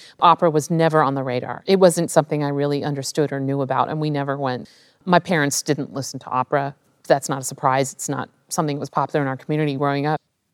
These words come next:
I do remember singing a lot to myself and loving Christmas carols. I, I knew that I had some artistic leanings because my mom says when I was very, very little, probably six,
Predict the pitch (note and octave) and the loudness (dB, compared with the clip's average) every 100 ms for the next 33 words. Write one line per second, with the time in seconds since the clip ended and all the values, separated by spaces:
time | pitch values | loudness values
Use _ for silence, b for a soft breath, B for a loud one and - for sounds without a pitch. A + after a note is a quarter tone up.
0 | - G3+ F#3 D#3+ A3 A#3+ B3 - G3 G3+ | 4 4 4 4 4 4 2 0 2 4
1 | G3 F#3 F#3+ F#3+ F3+ - - - G3 F#3+ | 6 4 6 4 4 0 -4 0 2 2
2 | F#3 F#3 F3+ E3+ E3+ E3+ - F#3 D#3+ - | 0 4 6 8 6 6 0 0 0 4
3 | D#3 D#3 D3+ _ _ _ - F3+ E3 D#3+ | 6 6 4 _ _ _ -4 0 0 0
4 | F3+ F3 F3 F3 E3+ E3 - D3+ - C3+ | 2 6 6 4 0 0 0 -6 -4 -4
5 | D3 D#3 - - - F3+ F3 F3+ - F#3 | -4 -6 -10 -12 0 6 6 6 4 4
6 | G3 G3 A3+ A3+ G3 D#3+ E3 F3 E3+ F3 | 6 6 6 8 8 8 6 6 6 4
7 | - E3+ F3 F3 F3 _ _ _ - F3 | 2 2 4 0 -4 _ _ _ 2 2
8 | E3+ F#3+ - E3+ E3 E3+ E3 F3+ G3+ - | 4 0 0 -2 0 0 0 0 -2 -2
9 | F3 D3+ F3+ F#3+ E3+ F3 F#3+ G3+ E3+ E3+ | -6 -4 -2 2 4 4 4 2 0 0
10 | D3+ D3+ E3 E3+ E3 D3+ C#3+ B2 - - | 0 4 6 6 4 2 2 -2 -4 4
11 | D#3 D3+ D3 C#3+ - C3 - - | 4 4 2 -2 0 -2 -2 -8